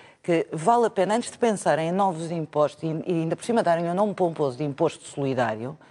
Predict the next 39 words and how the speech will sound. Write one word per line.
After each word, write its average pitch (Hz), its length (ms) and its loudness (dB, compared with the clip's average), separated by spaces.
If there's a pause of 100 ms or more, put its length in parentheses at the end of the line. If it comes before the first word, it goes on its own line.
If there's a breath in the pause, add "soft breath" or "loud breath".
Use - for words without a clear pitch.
(360 loud breath)
que 220 300 2 (960 loud breath)
isto 240 380 0
também 247 340 2
é 214 40 4
uma 185 140 0
desigualdade 180 540 2
que 233 80 2
não 156 160 6
vem 139 220 2
da 139 100 -6
pandemia, 185 640 -4 (680 soft breath)
que 190 100 0
tava, 160 340 2
que - 400 -12
tem, 160 300 0 (420)
tem 151 160 2
tentado 160 360 2
ser 127 200 -6
corrigida. 196 720 -2 (560 soft breath)
E 233 80 2
o 233 40 -2
que 277 80 2
é 262 40 6
que 254 120 -4
eu 220 140 4
acho 220 300 -2
que 208 100 -2
deve 180 200 0
acontecer 175 480 -2
em 170 100 -2
vez 165 240 -2
de - 80 -20
criação 160 500 -2
de 151 80 -2
novos 143 260 -4
impostos? 113 360 -10
É 131 80 -4
que 302 160 -2
esta 160 440 0